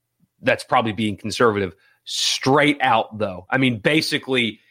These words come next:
it's like Mother Nature lined up at home plate and was just blowing out. Um, so if that happens, maybe it changes things. But it's a huge cavernous ballpark there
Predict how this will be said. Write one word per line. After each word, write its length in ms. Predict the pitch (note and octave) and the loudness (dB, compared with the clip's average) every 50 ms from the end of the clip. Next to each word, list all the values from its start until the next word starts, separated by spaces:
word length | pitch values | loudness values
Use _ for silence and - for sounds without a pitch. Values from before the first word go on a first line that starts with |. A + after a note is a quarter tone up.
| - - - - _ _ _ | -20 -20 -20 -20 _ _ _
it's 240 | C#3+ C3+ - - - | -4 -4 -2 -2 0
like 260 | D3 C3+ C3 B2+ C3+ | 2 2 2 0 0
Mother 280 | C#3 C#3 C#3+ C#3+ D3 | 2 2 2 4 2
Nature 400 | C#3+ C#3+ C3+ C3+ C3 - C#3+ B2+ | 2 2 2 0 0 0 0 2
lined 440 | A#2 G#2+ A2+ A#2+ C3 C3+ C3+ C3 A#2 | 2 2 2 2 2 2 0 2 2
up 220 | B2+ A#2+ A#2 - - | 2 2 2 0 -2
at 100 | A#2 G#2+ | -2 -2
home 220 | G#2 A#2 A2+ G2+ | -2 -2 -4 -4
plate 280 | - - A#2+ G#2+ G#2 F#2+ | -2 0 0 0 0 -2
and 80 | - G2+ | -6 -8
was 100 | G2 F#2 | -8 -8
just 180 | G2+ F2+ F2+ | -8 -10 -10
blowing 580 | F#2 F2+ F2 A2 G#2 A2 B2 B2+ B2 A#2 G#2+ G#2 | -14 -10 -6 -2 2 4 4 4 4 2 0 0
out. 200 | G#2 G2+ F2+ - - _ _ _ _ _ _ _ _ _ - - _ | 0 0 -2 -4 -6 _ _ _ _ _ _ _ _ _ -20 -16 _
Um, 460 | - G2 G2+ G2 F#2+ F#2 F#2 F#2 F#2+ F#2+ | -2 0 0 0 -2 -4 -6 -8 -8 -4
so 200 | - - A#2+ A2 | 2 2 4 4
if 80 | G2+ | 4
that 180 | - C#3 C3 A2+ | 2 2 2 2
happens, 360 | G#2+ A2+ G#2 - G#2+ G2 F2+ | 0 -2 -2 -2 -6 -6 -4
maybe 220 | G#2 G#2+ G2 G2 F#2 | -4 -2 -2 -2 -4
it 80 | - | -4
changes 400 | - - A2+ G#2+ F#2+ F#2 F2 - | -2 -2 -2 -2 -2 -6 -10 -10
things. 220 | - F2 E2+ E2+ E2 | -10 -10 -10 -10 -4
But 140 | - C3 D3+ | -2 -2 -2
it's 100 | - - | -2 -6
a 60 | E2+ | -12
huge 800 | - - - - - D3+ D3+ C#3+ C3 A#2 G#2+ G#2 F#2+ - - _ _ _ _ _ _ - | -16 -20 -14 -4 0 4 6 6 6 4 2 -2 -6 -10 -14 _ _ _ _ _ _ -10
cavernous 580 | - - B2+ B2+ A2+ G#2+ G#2 G2 F#2+ F2+ F2 | -4 -2 -2 -2 -2 -2 -4 -4 -6 -8 -6
ballpark 520 | - - G#2 G2+ G2 G2 - F#2 D#2 C#2+ C2+ _ _ _ _ _ _ _ _ _ | 0 2 4 4 4 2 -2 -8 -12 -12 -14 _ _ _ _ _ _ _ _ _
there 400 | - F#2+ G2 F#2+ F2+ F2+ F2+ - | -2 -2 -2 0 -4 -6 -8 -10